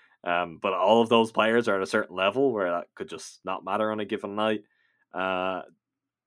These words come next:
I guess what I'm interested in is just the kind of personalities Giannis picks and who he gravitates to, and it's,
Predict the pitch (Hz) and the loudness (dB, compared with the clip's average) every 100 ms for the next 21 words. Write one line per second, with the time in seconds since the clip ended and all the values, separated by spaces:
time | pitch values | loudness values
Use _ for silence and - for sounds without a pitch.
0 | _ - 104 95 156 - 139 120 110 117 | _ -2 0 2 2 4 4 4 2 -2
1 | 107 101 92 113 - 104 101 101 113 107 | -2 -6 -6 -8 -8 -8 -6 -4 -4 -6
2 | _ 98 95 87 80 90 123 123 127 139 | _ -6 -6 -8 -8 -6 -4 -2 -2 -2
3 | 135 139 - - 95 95 85 78 92 110 | -4 -6 -6 -8 -8 -8 -8 -8 -8 -4
4 | 113 131 - 151 156 101 85 78 - - | -4 -4 -6 -4 -2 -4 -8 -12 -18 -20